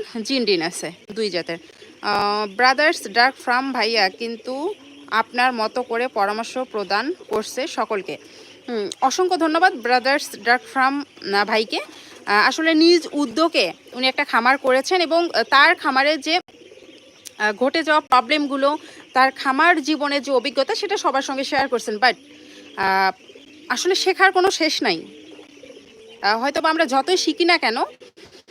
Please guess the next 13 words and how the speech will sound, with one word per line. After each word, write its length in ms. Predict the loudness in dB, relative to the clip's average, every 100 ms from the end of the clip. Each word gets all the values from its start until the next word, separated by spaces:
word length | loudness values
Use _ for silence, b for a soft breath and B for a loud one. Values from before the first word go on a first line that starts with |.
| -20 _ -20 -4
আমাদের 520 | -4 -4 -6 -2 -2
ভবিষ্যতে, 640 | -2 -10 0 0 2 -4 -4 -20 -20 -20 -20 -8
আহ, 460 | 0 2 0 -4 -4
যে 300 | 2 2 2 -6 -20 -20 -20 -20 -8
সফলতা, 680 | -2 0 4 4 4 0 -6
সেই 180 | -4 -4
সফলতার 500 | -2 -2 0 2 4
দ্বার 180 | 4 4
প্রান্তে 260 | 0 2
আমরা 160 | 0 0
যদি 180 | -2 -2
পৌঁছাতে 440 | -2 -2 -2 -2
চাই, 400 | 0 4 4 2